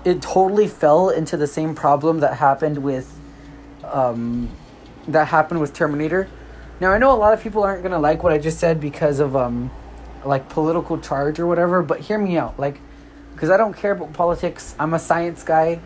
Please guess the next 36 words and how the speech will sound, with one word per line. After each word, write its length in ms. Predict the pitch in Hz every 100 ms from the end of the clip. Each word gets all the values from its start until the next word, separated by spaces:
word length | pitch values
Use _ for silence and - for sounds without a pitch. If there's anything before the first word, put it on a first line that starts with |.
| -
I 140 | 139
only 340 | - 165 175 165
care 240 | - 151
about 200 | 151 -
science, 520 | 151 143 143 - - - - - - -
science 280 | 208 220 196
and 80 |
history. 360 | 160 165 - - - - - - - - - - - -
Uh, 320 | 131 120 117 - - - - - - - -
it, 180 | 165 165
it's, 280 | 180 - 175
it's 140 | 156
a 60 | 156
long 220 | 131 135
story. 220 | - 123
I'm 60 | 131
not 120 | 143
gonna 120 | 139
get 120 | 120
into 160 | 120 113
de-, 380 | 110 117 - 139
into 160 | 139
detail, 380 | 127 135 123 113
but 140 | 110 135
the 60 |
point 260 | 151 226 202
is, 240 | 190 151
like, 300 | 143 123 -
I 80 | 151
only 140 | 165
care 160 | 151 165
about 140 | 131
those 180 | 139 147
two 120 | 143
things, 240 | 117 92 95
right? 300 | 127 175